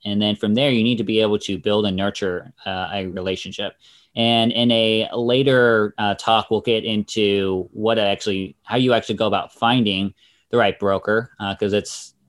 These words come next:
kind of a very important, uh, topic on how you go about doing it in the correct way,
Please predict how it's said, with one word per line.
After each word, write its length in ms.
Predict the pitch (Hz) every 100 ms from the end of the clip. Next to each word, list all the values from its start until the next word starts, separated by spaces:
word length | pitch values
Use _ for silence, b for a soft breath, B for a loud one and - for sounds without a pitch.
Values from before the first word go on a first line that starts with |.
| _
kind 140 | - 139
of 60 |
a 80 | 107
very 200 | 95 113
important, 480 | 104 - 120 101 90 - -
uh, 200 | 101 92
topic 600 | - - 117 - 95 - -
on 640 | 95 92 92 90 90 95
how 140 | - 120
you 120 | 120
go 80 | 110
about 220 | 101 98
doing 280 | 107 104 98
it 200 | 95 92
in 140 | 95
the 80 | 92
correct 340 | - 127 131
way, 320 | 101 92 90